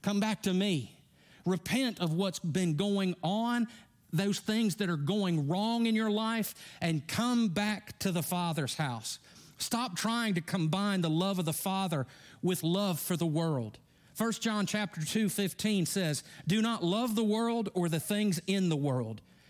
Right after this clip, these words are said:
For if a man loves the world, the love of the Father is not in him." You see, folks, we can't have it both ways. It's not either, it, it's an either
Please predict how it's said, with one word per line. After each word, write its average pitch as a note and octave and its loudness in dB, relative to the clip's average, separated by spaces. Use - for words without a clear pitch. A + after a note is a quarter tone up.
For F3+ 0
if F#3 -2
a E3 0
man G3 2
loves F#3 2
the F3+ 0
world, G#3 0
the E3+ 2
love G3+ 2
of G#3 0
the E3 0
Father F3 -2
is D3 -2
not D#3 -2
in D3+ 2
him." A2 -2
You D#3+ 0
see, G#3 2
folks, G3+ -2
we G3 2
can't G#3 -2
have G#3+ -2
it E3 -4
both E3+ 0
ways. E3+ 0
It's G3+ -2
not G#3+ -2
either, G3+ 2
it, G3 0
it's G3+ -2
an E3+ 0
either A3+ 0